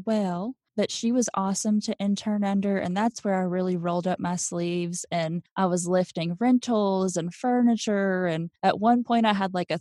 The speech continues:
thirty pound huge crystal, uh, centerpiece that I was in charge of kinda carrying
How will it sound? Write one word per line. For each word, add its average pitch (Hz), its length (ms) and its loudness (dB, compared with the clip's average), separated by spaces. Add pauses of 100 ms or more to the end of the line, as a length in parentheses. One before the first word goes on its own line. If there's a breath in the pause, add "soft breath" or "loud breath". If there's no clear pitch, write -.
(120)
thirty 233 300 4
pound 214 640 2
huge 202 960 0
crystal, 202 960 0
uh, 185 260 2
centerpiece 214 760 2
that 196 120 0
I 180 120 4
was 185 160 2
in 190 100 0
charge 190 360 0
of 175 140 -4
kinda 190 240 -2
carrying 202 720 -2